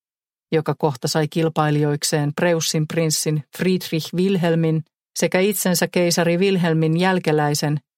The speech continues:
Villen oman pojan Oskarin. Sitten korottivat äänensä myös ruotsalaismieliset, jotka tarjosivat kuninkaaksi prinssi Wilhelmiä tai jopa tämän yhdeksänvuotiasta poikaa Lennarttia.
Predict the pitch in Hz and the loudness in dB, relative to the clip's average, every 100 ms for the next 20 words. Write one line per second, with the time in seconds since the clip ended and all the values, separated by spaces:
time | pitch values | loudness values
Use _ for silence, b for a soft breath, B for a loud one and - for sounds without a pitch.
0 | _ - 170 196 170 147 165 196 180 156 | _ -2 0 2 2 2 2 2 2 2
1 | 160 156 160 202 - - - - 143 _ | 2 2 0 0 -2 -4 -10 -10 -14 _
2 | _ _ _ _ _ _ _ _ _ _ | _ _ _ _ _ _ _ _ _ _
3 | _ _ - 247 - 214 220 226 - 196 | _ _ -2 0 2 2 2 2 2 0
4 | 190 202 208 190 185 185 185 196 - 240 | 0 2 2 2 2 2 2 2 0 0
5 | 202 180 151 143 135 165 160 - - - | 0 0 -2 0 0 0 0 -2 -6 -8
6 | - _ _ _ 185 165 - 170 185 190 | -16 _ _ _ -2 0 0 0 2 2
7 | 180 185 175 - 196 180 160 165 - - | 0 0 -2 0 0 0 0 0 -2 -4
8 | 180 175 - 175 208 190 170 170 165 160 | 0 0 0 0 0 2 2 2 2 0
9 | 160 - _ 185 190 202 202 202 202 196 | -2 -8 _ 0 2 0 0 0 0 0
10 | 226 190 175 180 165 170 170 165 180 185 | 0 0 -2 -2 0 0 0 -2 -2 -2
11 | 185 180 170 175 190 156 123 104 - - | -2 0 0 2 2 0 -2 -6 -12 -14
12 | - | -12